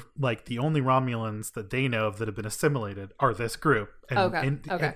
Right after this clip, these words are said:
Speaker 1: and, and out of this group, no one seems to be able to come out of it.
Speaker 2: So we don't know if it's a Romulan thing or a this group thing.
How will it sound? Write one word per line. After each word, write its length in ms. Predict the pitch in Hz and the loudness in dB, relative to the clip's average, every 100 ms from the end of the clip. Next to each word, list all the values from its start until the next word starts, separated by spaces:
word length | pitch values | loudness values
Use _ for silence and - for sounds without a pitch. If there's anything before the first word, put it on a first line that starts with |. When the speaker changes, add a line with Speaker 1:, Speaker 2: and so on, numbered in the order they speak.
| 156 | -2
Speaker 1:
and, 140 | 139 | -4
and 20 | 120 | 2
out 160 | 147 156 | 6 6
of 60 | |
this 160 | 147 147 | 6 4
group, 320 | - 151 170 | 4 2 2
no 220 | 123 117 117 | -2 0 0
one 140 | 113 | -2
seems 300 | - 120 110 | -4 -6 -6
to 80 | 104 | -10
be 160 | 117 | -6
able 180 | 110 107 | -6 -6
to 60 | 104 | -10
come 240 | - 110 | -10 -8
out 200 | 98 101 | -4 -4
of 120 | 101 87 | -6 -10
it. 220 | 82 - | -16 -14
Speaker 2:
So 160 | - 220 | 0 4
we 80 | 226 | 6
don't 120 | 240 | 6
know 100 | 233 | 4
if 80 | 220 | 2
it's 100 | 202 | 0
a 80 | 185 | 0
Romulan 500 | 175 196 262 294 285 | 2 2 0 -2 -2
thing 280 | 302 311 302 | -4 -2 -2
or 260 | 214 190 | 2 2
a 80 | 170 | 2
this 300 | 147 185 185 | 0 -2 -2
group 280 | 180 165 - | -4 -4 -6
thing. 460 | - 110 104 160 | -10 -10 -10 -14